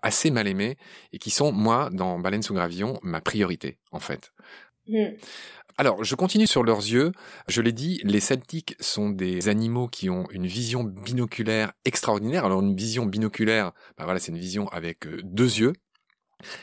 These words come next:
Speaker 1: qui, euh, a au moins quatre avantages que je vais rappeler. Alors, je fais le malin parce que j'ai préparé ça hier.
Speaker 2: <laughs>
Speaker 1: Les quatre avantages de cette vision, euh,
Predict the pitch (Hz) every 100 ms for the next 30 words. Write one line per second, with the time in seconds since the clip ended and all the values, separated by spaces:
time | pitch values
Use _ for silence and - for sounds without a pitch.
0 | - - 123 113 101 - 107 104 - -
1 | 147 151 151 175 139 - 151 - 113 107
2 | 104 123 156 127 - 95 95 117 101 95
3 | 85 - 82 - 101 95 95 110 82 -
4 | 82 - 82 82 - 82 90 110 117 -
5 | - - 277 277 208 - - - - -
6 | 120 110 165 - 123 110 101 123 117 85
7 | 76 87 85 95 87 101 98 107 107 90
8 | 82